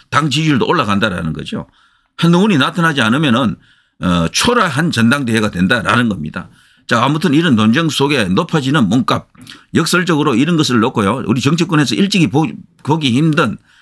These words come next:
어, 본 적 없는 그런 현상입니다. 왜냐하면은 총선 참패한 이후에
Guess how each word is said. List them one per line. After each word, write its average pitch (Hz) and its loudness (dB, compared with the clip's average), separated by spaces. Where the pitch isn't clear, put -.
어, 170 -4
본 143 0
적 165 0
없는 135 2
그런 139 0
현상입니다. 101 -2
왜냐하면은 131 0
총선 185 0
참패한 147 0
이후에 143 2